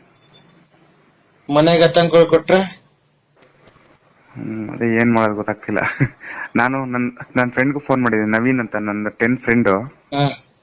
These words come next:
Speaker 2: ಅವನು ದಾವಣಗೆರೆ ಇದ್ದಾನೆ, ಅವನು ಸರ್ಜರಿ ಇವಾಗ ಟ್ರೈನಿಂಗ್ ಹೋಗ್ತಾ ಇದ್ದಾನೆ.
Speaker 1: ಹಾ.
Speaker 2: ಆ, ಅವನಿಗೂ ಮಾಡಿದೆ, ನನಗ್ ಗೊತ್ತಿಲ್ಲ ಅಂದ. ಆಮೇಲೆ ನಿಮಗ್ ಮಾಡ್ದೆ ನಾನು.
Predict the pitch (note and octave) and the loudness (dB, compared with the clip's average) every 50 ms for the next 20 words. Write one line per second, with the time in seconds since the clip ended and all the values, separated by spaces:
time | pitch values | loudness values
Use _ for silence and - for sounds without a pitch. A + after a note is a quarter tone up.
0 | _ - - G#2+ A2 A2 G2+ G#2+ A2 A#2+ A#2+ A#2+ A#2+ A#2 A2+ A2 G2+ G2+ G#2+ G#2 | _ -4 -4 -2 -2 -2 -2 0 0 0 0 0 0 0 -2 -2 -4 -4 -6 -6
1 | G#2 G2 G2 G2+ G2 - A2 G2+ - A#2 A2+ A#2+ A#2+ A#2 A2 G#2+ G2+ G2+ G2 G#2 | -6 -6 -6 -6 -6 -6 -6 -2 0 0 0 2 0 0 0 0 -2 -2 0 0
2 | G#2 G#2 G#2+ G2+ - A2+ G#2+ A2 A#2 A2+ G#2+ G2+ G#2 - F#2+ F#2 F#2 F2+ F2 E2+ | 0 0 0 0 0 0 0 0 0 -2 -2 -4 -6 -8 -10 -12 -10 -12 -14 -16
3 | - _ _ - - - C#3 C#3 C3+ B2+ - - _ _ _ _ _ _ _ _ | -18 _ _ -16 -8 -6 -4 -4 -4 -4 -8 -12 _ _ _ _ _ _ _ _
4 | _ _ _ - - - G#2 G2+ G#2 A2+ A#2+ B2+ B2 A#2+ A2+ A2+ A#2 A2 G#2+ G#2+ | _ _ _ -10 -6 -4 -2 0 2 4 4 4 4 4 4 2 0 -4 -4 -4
5 | A2 A2 A#2 G#2+ A2+ A2 - B2+ A#2 A2+ G#2 F#2+ F#2+ F2+ G2 - _ _ _ _ | -4 -4 -4 -6 -8 -4 0 0 0 2 0 -2 -4 -6 -8 -8 _ _ _ _
6 | _ _ _ _ - A#2 A#2 A#2+ B2 B2 C3 C3+ C#3 C3 B2 A#2 A#2 A2+ G#2+ G#2 | _ _ _ _ -4 -2 0 0 2 2 0 0 -2 -2 -4 -4 -6 -6 -6 -6
7 | G2 F#2+ F#2+ G2 G2 F2+ F2+ | -6 -6 -8 -10 -10 -12 -14